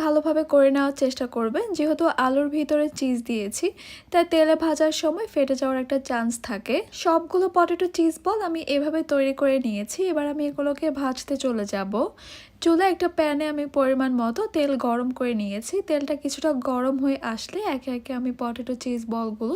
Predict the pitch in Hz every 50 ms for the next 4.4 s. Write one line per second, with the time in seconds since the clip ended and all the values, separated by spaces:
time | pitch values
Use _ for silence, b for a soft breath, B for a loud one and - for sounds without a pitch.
0 | 392 - 294 247 247 247 233 226 226 208 202 196 214 196 196 208 208 240 359 370
1 | - _ _ - 302 302 302 330 320 359 339 339 330 330 339 339 339 - 330 359
2 | 403 392 339 302 - 277 262 269 - 269 269 302 277 - - 277 277 269 254 240
3 | - 254 247 240 240 233 247 247 240 233 226 - 349 427 466 440 294 - - 285
4 | 277 269 262 226 233 247 240 247